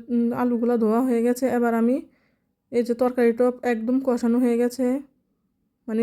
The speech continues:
মাংসগুলা। এবার আলুগুলা আমি মাংসের সাথে দিয়ে দিব, সম্পূর্ণ আলুগুলোই দিয়ে দিব। দিয়ে ভালোভাবে মাংসের সাথে আলুগুলাকে মিক্স করে নিব।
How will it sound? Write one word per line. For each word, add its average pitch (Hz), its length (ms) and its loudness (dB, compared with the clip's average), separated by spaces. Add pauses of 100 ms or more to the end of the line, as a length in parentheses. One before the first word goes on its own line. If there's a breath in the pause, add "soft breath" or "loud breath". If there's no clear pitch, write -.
মাংসগুলা। 226 580 0
এবার 233 200 0
আলুগুলা 233 420 2
আমি 233 140 2
মাংসের 233 320 -2
সাথে 240 280 -2
দিয়ে 247 200 0
দিব, 220 180 0 (1000 soft breath)
সম্পূর্ণ 247 440 2
আলুগুলোই 240 460 2
দিয়ে 247 180 0
দিব। 220 180 -2 (120)
দিয়ে 233 300 2
ভালোভাবে 233 560 0 (680 soft breath)
মাংসের 233 420 0
সাথে 240 360 -2
আলুগুলাকে 233 580 0
মিক্স 240 300 0
করে 247 240 0
নিব। 220 200 2